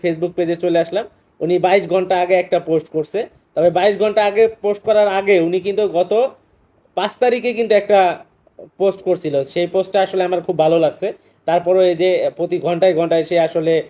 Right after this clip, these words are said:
আহ, পোস্ট করতেছে। সতেরো ঘন্টা আগে, গতকালকে রাত্রেও সে একটা পোস্ট করছে, "এখনো জেগে আছি, এখনো ঘুমানো, ঘুমানো সম্ভব হয় নাই, এই রাতের ঘুমানো সম্ভব হয় নাই", মানে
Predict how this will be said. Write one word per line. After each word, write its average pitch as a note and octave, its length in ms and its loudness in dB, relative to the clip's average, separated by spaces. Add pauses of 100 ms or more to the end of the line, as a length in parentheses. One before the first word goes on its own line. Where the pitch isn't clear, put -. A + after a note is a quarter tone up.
(220)
আহ, C3+ 180 -2
পোস্ট E3+ 280 -2
করতেছে। D#3+ 360 -4
সতেরো E3+ 560 0 (140)
ঘন্টা D#3+ 260 -2
আগে, D3+ 320 -4
গতকালকে E3 460 -2
রাত্রেও F3+ 380 0 (260)
সে E3+ 120 -4
একটা E3+ 220 0
পোস্ট E3+ 240 -2
করছে, D#3 240 -2
"এখনো E3 480 0
জেগে E3+ 300 0
আছি, E3+ 300 2
এখনো D#3 400 -6 (380)
ঘুমানো, E3+ 580 0 (300)
ঘুমানো D3+ 340 -4
সম্ভব E3+ 380 -2
হয় C#3+ 180 0
নাই, A2 240 -8 (340)
এই D3+ 140 -2
রাতের E3+ 300 0
ঘুমানো D3+ 300 -4
সম্ভব D3+ 320 -2
হয় C#3 120 -2
নাই", B2+ 120 -8
মানে F3 240 -4